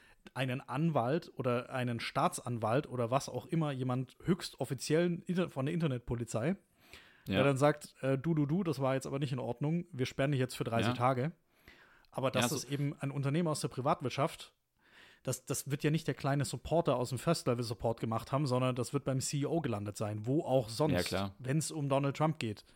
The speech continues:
Speaker 1: Das entscheidet
Speaker 2: Und
Speaker 1: niemand anderes als, ähm, ja, auf C-Level. Und
Speaker 2: Ja.
Speaker 1: da muss aber, das, das ist ein ganz heikles Thema,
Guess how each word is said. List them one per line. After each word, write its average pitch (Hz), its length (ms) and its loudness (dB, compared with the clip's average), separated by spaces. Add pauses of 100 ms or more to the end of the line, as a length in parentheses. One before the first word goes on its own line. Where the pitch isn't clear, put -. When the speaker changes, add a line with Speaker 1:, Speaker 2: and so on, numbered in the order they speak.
(220)
Speaker 1:
Das 120 140 -4
entscheidet 135 540 4
Speaker 2:
Und - 200 -16
Speaker 1:
niemand 175 500 2
anderes 156 400 0
als, - 560 -2 (160)
ähm, 139 440 0 (160)
ja, 151 140 2
auf 135 160 -4
C-Level. 120 520 -2 (560)
Und 127 180 0
Speaker 2:
Ja. 90 160 -2 (240)
Speaker 1:
da 123 120 -4
muss 147 200 -2
aber, 123 320 -4 (180)
das, - 220 -14
das - 260 -12 (540)
ist - 160 -6
ein 135 120 -2
ganz 131 200 0
heikles 147 300 -2
Thema, 113 360 -4